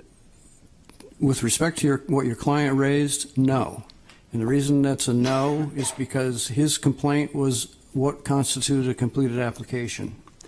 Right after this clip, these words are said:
A completed application is spelled out in the regulations, and the regulations don't say you have to address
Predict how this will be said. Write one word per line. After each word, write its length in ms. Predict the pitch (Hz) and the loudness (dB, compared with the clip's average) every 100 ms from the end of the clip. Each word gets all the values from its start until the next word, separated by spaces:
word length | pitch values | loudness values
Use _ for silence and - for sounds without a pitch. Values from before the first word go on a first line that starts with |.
| - - - - - | -20 -20 -20 -20 -10
A 40 | 110 113 123 - | -8 -8 -10 -2
completed 420 | 139 147 151 147 | -2 0 0 2
application 640 | 151 143 135 139 127 139 | 0 -2 -2 0 0 0
is 100 | 123 | 0
spelled 440 | - - 127 127 131 | -2 -2 -2 0 0
out 180 | 131 | 0
in 100 | 131 | 2
the 80 | 127 | 2
regulations, 800 | 127 131 135 147 160 - - - | 2 2 0 0 -2 -2 -4 -2
and 80 | 120 | 0
the 60 | 127 | 0
regulations 580 | 135 143 147 - 127 | 0 2 0 0 -2
don't 240 | - 135 120 | 0 0 0
say 260 | - 143 143 | 0 0 2
you 140 | 120 | 2
have 220 | 127 120 | 0 -2
to 120 | - 117 | -2 -2
address 540 | 110 120 123 - | -2 0 0 0